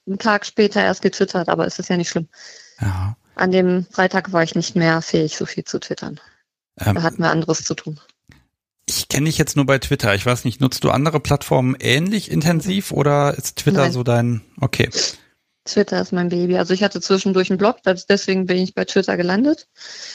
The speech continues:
Speaker 1: Der Blog ist aber irgendwann gestorben, weil da, äh,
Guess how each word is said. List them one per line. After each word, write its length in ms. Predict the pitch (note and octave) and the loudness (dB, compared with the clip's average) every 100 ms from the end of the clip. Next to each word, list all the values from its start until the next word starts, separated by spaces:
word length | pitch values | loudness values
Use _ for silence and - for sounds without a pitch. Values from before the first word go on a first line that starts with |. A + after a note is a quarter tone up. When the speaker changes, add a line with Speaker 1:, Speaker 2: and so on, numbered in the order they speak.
| - | -2
Speaker 1:
Der 80 | F#3+ | 0
Blog 200 | F3+ F#3 | 2 0
ist 120 | G3+ | 0
aber 160 | F#3+ F#3 | 2 2
irgendwann 320 | F3+ F3+ F3+ | 2 0 -2
gestorben, 460 | F3 - F3 G3+ G#3 | -2 0 2 2 2
weil 180 | F3 F3 | 2 2
da, 640 | F3 E3+ F3 E3+ | 2 0 0 -2
äh, 20 | D#3+ | -2